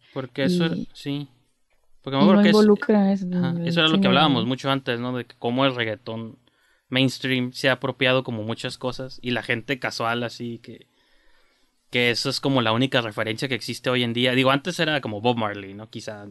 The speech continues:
Speaker 1: en los noventas, ochentas. Y de los dos miles para acá creo que la referencia que la persona casual promedio tiene de lo que es el reggae o los sonidos,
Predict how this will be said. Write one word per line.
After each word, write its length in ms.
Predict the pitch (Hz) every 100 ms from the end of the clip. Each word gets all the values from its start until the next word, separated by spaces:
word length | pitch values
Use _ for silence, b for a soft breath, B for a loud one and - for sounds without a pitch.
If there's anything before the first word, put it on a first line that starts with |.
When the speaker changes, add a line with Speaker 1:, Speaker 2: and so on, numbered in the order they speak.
| -
Speaker 1:
en 120 | 117
los 220 | 107 -
noventas, 600 | 107 107 120 110 120 110
ochentas. 580 | 110 120 113 127 127 _ _ _ _ _ _ _ _ _ _ _ _ _
Y 320 | - 117 104 _ _ _ -
de 180 | 113
los 160 | 104 107
dos 160 | 110 113
miles 300 | 117 127 -
para 220 | 123 107
acá 200 | 110 110
creo 140 | 120
que 100 | -
la 80 | 123
referencia 600 | 113 - 107 107 - 123
que 120 | 117
la 180 | 104 101
persona 520 | 104 - 110 117 117 -
casual 420 | 110 - 113 120
promedio 440 | - 110 107 113
tiene 320 | 113 117 113 113
de 80 | 104
lo 160 | 104
que 160 | - 107
es 340 | - - -
el 140 | 127 117
reggae 480 | 127 131 127 123 117
o 100 | 107
los 200 | 107 -
sonidos, 520 | 110 110 120 123